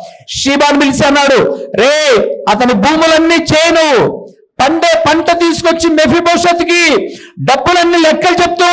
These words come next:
ఉండు, అతనిచ్చే జీతంతో నువ్వు బ్రతుకు,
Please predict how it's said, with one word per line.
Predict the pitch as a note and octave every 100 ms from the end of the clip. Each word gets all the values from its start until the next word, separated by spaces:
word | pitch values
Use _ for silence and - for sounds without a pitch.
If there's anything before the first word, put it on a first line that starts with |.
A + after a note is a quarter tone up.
| F4
ఉండు, | F4 E4+ C4 - - - A3+
అతనిచ్చే | B3 C#4+ C#4+ - E4+ E4
జీతంతో | B3 E4+ E4 E4 E4+
నువ్వు | E4 E4
బ్రతుకు, | E4 E4 C#4 E4+ D#4